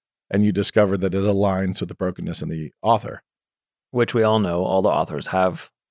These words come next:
Speaker 1: Yeah.
Speaker 2: some brokenness there.
Speaker 1: Yep. And so that can be really helpful there. But I, I don't think,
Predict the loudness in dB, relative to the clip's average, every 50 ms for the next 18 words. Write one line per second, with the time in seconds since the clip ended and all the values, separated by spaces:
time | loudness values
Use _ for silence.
0 | 0 2 2 2 2 0 _ -4 -2 0 0 0 0 2 2 2 2 2 0 -4
1 | -8 -8 -8 -8 -8 -6 -4 -4 -2 -4 -4 -6 _ 0 2 2 2 2 -2 _
2 | _ _ _ _ _ _ 2 4 4 6 6 6 6 8 6 6 6 4 2 4
3 | 4 2 2 0 -2 _ 2 4 6 6 6 6 8 6 6 4 4 0 0 2
4 | 2 0 0 -2 -4 -4 -2 0 0 0 0 0 0 2 2 4 4 4 4 4
5 | 2 2 2 2 2 0 -4 -8 -18 -20